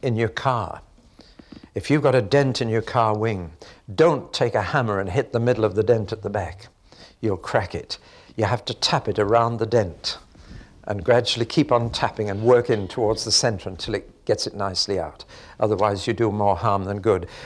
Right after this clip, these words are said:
Well, Paul tried the big hammer and it just didn't work. So Chloe's household brought a bad report. So he sent a letter back, or rather he got a letter also brought by three of them.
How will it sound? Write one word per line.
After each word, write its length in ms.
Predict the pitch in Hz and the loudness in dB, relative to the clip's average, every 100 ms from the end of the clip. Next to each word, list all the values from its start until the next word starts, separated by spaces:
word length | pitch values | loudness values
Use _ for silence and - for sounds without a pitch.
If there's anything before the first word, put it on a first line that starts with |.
| - | -2
Well, 180 | 117 110 | 2 2
Paul 300 | - 170 143 | 4 4 4
tried 320 | - 135 120 | 2 2 2
the 60 | 117 | 2
big 200 | 107 107 | 2 2
hammer 360 | 120 107 95 | 0 -2 -2
and 280 | 101 98 92 104 - - | -6 -8 -10 -16 -20 -6
it 180 | 104 92 | -4 -2
just 240 | 113 - | -4 -4
didn't 260 | 95 98 85 | -8 -8 -6
work. 320 | 87 - - - - - - | -4 -4 -10 -18 -20 -20 -10
So 260 | - - 107 | 0 2 2
Chloe's 440 | - 185 202 147 | 2 4 4 4
household 460 | 147 139 - 117 101 | 0 0 2 0 2
brought 180 | 113 | 2
a 60 | 107 | 2
bad 420 | 95 90 107 104 | -6 -2 0 0
report. 520 | 95 - 131 196 - - _ - - - - | -2 2 2 2 -2 -14 _ -20 -20 -20 -4
So 260 | - 156 | 2 4
he 80 | 143 | 4
sent 380 | 127 185 196 202 - | 2 2 2 0 0
a 60 | |
letter 240 | 147 143 143 | 2 2 0
back, 400 | 131 170 - - | 2 0 0 2
or 120 | 135 | 2
rather 260 | 131 170 135 | 4 2 2
he 120 | 139 | 0
got 200 | 127 156 | 2 4
a 60 | 139 | 4
letter 600 | 131 202 - - - 151 - - - - | 4 2 2 -2 -2 -6 -14 -20 -20 0
also 580 | 143 175 - 120 101 | 2 4 2 0 0
brought 420 | 117 113 185 170 117 | 0 4 4 4 2
by 180 | 139 | 0
three 300 | 135 - 185 | 0 -2 2
of 200 | 175 107 | 2 2
them. 120 | 85 | -2